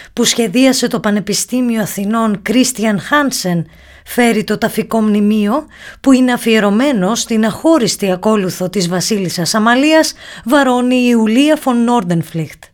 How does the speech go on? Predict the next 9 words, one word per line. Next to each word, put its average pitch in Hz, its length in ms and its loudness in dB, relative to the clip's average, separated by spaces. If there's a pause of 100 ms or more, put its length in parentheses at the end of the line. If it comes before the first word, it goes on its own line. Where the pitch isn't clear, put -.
(800)
Απέριτο 226 840 0
και 220 200 -4
καμωμένο 226 580 2
από 226 180 0
μάρμαρο, 190 680 0 (580)
το 262 120 4
μνημείο 262 480 6
της 277 220 0
Βαρόνης 226 760 2